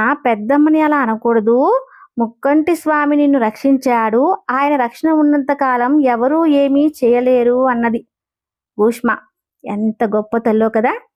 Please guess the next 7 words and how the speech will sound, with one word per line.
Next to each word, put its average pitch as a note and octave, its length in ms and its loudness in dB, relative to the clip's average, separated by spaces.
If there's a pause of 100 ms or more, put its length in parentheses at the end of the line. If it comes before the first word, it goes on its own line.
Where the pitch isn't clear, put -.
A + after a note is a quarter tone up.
(340)
గోష్మ C4+ 520 0 (500)
ఎంతో A3+ 460 0
భక్తితో D#4 480 -2 (120)
శివుని A3 340 -2
నమ్ముకుని A#3 560 2
పూజలు G#3+ 400 -2 (100)
చేసినప్పటికీ A#3 600 -2